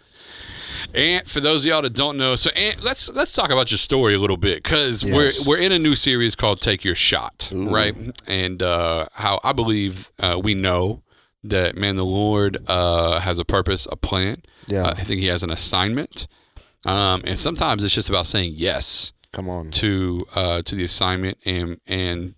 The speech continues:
Speaker 1: and changing our thinking, right?
Speaker 2: Yeah.
Speaker 1: 'Cause champions think differently.
Speaker 2: Come on.
Speaker 1: Right? So, um,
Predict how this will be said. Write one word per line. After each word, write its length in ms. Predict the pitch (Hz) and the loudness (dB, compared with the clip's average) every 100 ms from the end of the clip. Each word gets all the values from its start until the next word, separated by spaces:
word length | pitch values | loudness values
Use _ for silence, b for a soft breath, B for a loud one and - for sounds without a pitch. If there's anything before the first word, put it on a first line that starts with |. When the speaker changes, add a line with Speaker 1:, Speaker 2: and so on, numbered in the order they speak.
| _ | _
Speaker 1:
and 240 | 98 98 - | -6 -6 -4
changing 340 | - 143 160 170 | -2 0 0 0
our 120 | 117 | 0
thinking, 420 | - 165 - 92 | 0 -2 -2 -4
right? 240 | 95 117 147 b b | 0 0 -2 b b
Speaker 2:
Yeah. 220 | 104 90 85 | -6 -6 0
Speaker 1:
'Cause 200 | 107 92 | 0 2
champions 540 | - 143 127 120 107 | 0 0 0 0 -2
think 220 | - 110 - | 0 -2 0
differently. 500 | 110 87 71 69 _ _ - | 0 0 -6 -8 _ _ -8
Speaker 2:
Come 160 | 95 | -2
on. 260 | 90 82 - | -2 -2 -6
Speaker 1:
Right? 260 | 98 90 - | -2 0 0
So, 360 | - 101 87 80 B B B B - | -2 0 0 -2 B B B B -2
um, 500 | 101 95 90 85 | 0 2 0 -4